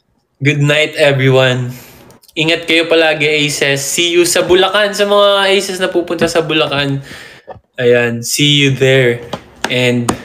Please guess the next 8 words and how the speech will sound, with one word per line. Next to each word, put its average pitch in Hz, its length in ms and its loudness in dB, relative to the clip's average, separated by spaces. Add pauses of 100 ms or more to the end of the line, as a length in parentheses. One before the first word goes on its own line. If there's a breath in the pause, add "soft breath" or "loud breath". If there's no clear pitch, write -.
(260 loud breath)
sa - 160 -6
mga 147 320 0
hindi 151 160 -2
naman 151 160 -2
makakapunta, 127 1040 -2 (800 loud breath)
ayun, 113 320 0
meron 120 320 2
ng, 127 100 0